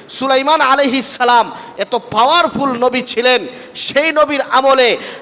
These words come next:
রানী বিলকিস হুদহুদ পাখি যখন সুলাইমান নবী পাঠাইলেন যে, "দেখো, হুদহুদ পাখি তাদের সন্ধান পাইল।" সন্ধান পাওয়ার পরে সুলাইমান নবীকে এসে তার খবর দিল, "এমন একটা শব-, শহর পাইলাম,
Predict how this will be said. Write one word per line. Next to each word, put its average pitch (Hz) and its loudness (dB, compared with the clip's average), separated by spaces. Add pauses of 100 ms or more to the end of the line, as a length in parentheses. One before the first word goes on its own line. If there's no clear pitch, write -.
রানী 247 2
বিলকিস 330 -2 (260)
হুদহুদ 277 0
পাখি 277 0
যখন 247 -2 (520)
সুলাইমান 262 0
নবী 285 0
পাঠাইলেন 277 2 (340)
যে, 180 -2
"দেখো, 254 4 (380)
হুদহুদ 254 0 (120)
পাখি 247 0
তাদের 233 0
সন্ধান 226 0
পাইল।" 226 0 (320)
সন্ধান 233 0
পাওয়ার 226 2
পরে 214 -2 (260)
সুলাইমান 247 0
নবীকে 254 0
এসে 214 -2
তার 196 -2
খবর 285 0
দিল, 247 0 (320)
"এমন 302 0
একটা 247 -2
শব-, 208 -4
শহর 208 0
পাইলাম, 277 2